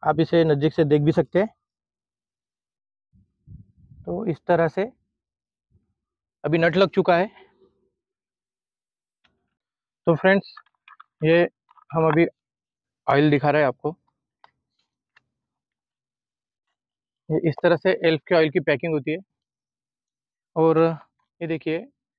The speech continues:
साथ ही साथ ढक्कन में भी अंदर से barcode और barcode का code number दिया गया है। तो इस तरह से अच्छा और original oil ही यूज़ कीजिए। तो अभी हम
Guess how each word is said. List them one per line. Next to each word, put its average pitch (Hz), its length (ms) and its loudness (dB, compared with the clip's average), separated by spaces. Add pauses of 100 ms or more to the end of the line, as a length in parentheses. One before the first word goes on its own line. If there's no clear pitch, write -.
(280)
साथ 143 80 -2
ही 147 80 -8
साथ 151 140 -2
ढक्कन 139 320 -6
में 170 140 -2
भी 175 160 2
अंदर 151 280 -2
से 160 140 -6
barcode 139 420 -2
और 160 100 0
barcode 135 320 -4
का 160 100 -4
code 135 280 -6
number 139 220 -6
दिया 127 200 -4
गया 123 180 -8
है। 120 160 -20 (640)
तो 165 60 0
इस 160 120 -2
तरह 190 180 2
से 196 200 0
अच्छा 180 260 0
और 196 100 2
original 190 340 0
oil 185 160 4
ही 202 60 4
यूज़ 190 220 2
कीजिए। 185 340 -2 (2750)
तो 175 260 2 (120)
अभी 160 220 0
हम 202 300 -2